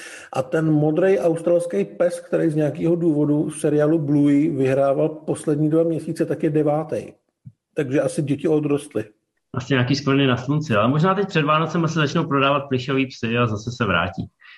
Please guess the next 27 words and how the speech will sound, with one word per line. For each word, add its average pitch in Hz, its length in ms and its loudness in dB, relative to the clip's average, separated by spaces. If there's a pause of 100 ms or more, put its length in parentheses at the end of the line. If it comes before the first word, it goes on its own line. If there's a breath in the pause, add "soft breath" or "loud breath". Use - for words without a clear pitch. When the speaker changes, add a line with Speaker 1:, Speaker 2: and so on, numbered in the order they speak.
(140 loud breath)
Speaker 2:
Mimochodem, 175 360 2
What 175 200 0
If 170 180 0
už 185 100 0
skončilo, 165 600 0
takže 147 360 0
teď 135 240 -2
jsem 160 180 0
koukal 151 420 0
na 147 60 2
aktuální 135 800 0
žebříček 131 400 0
za 123 100 2
poslední 131 360 -2
týden 120 460 0
a 107 100 0
Simpsonovi 120 480 -2
už 123 120 -2
jsou 113 120 -2
zase 107 240 -2
první 104 440 -2
a 113 60 2
za 123 100 2
nima 131 220 2
Mickeyho 127 320 0
klubík, 110 440 -4
takže 101 260 -8